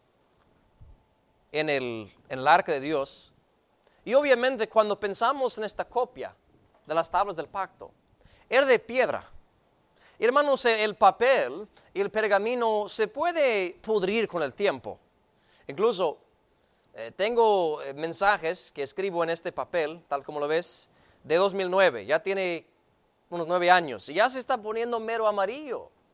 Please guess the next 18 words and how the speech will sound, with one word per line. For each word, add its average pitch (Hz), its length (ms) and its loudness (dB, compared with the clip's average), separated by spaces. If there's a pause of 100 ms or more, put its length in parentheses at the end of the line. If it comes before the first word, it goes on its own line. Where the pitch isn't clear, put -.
(680)
Y 160 100 -6
tal 214 180 8
vez 247 180 4
de 247 80 6
aquí 233 140 0
a 240 60 8
otros 220 260 2
veinte 220 320 4
años 240 340 6
ya 226 240 4
casi 226 400 -2
se 196 160 -2
va 185 100 10
a 190 40 8
romper 196 520 2
con, 180 240 0
con 175 160 -6
sacarlo. 185 640 -6